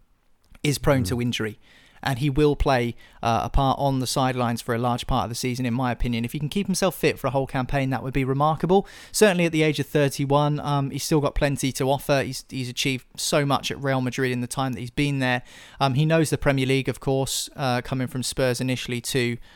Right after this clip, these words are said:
Speaker 1: uh, Real Madrid. So I just think as well with the, the way that Manchester United squad is still quite thin, um,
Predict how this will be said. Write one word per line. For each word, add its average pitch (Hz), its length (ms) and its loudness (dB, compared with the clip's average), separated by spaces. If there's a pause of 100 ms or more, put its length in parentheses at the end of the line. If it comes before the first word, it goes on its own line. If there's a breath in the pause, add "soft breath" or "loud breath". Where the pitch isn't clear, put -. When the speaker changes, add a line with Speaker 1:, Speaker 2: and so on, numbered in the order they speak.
(140)
Speaker 1:
uh, 120 300 0
Real 127 260 0
Madrid. 123 380 -2
So 127 300 0 (580 loud breath)
I 156 60 4
just 202 300 2
think 170 200 2
as 139 140 0
well 135 240 6
with 135 120 -4
the, 143 100 -4
the 147 120 -6
way 156 160 4
that 151 140 0
Manchester 147 460 -2
United 127 200 0
squad 139 300 0
is 135 140 0
still 156 260 2
quite 147 320 2
thin, 151 440 0 (120)
um, 131 400 2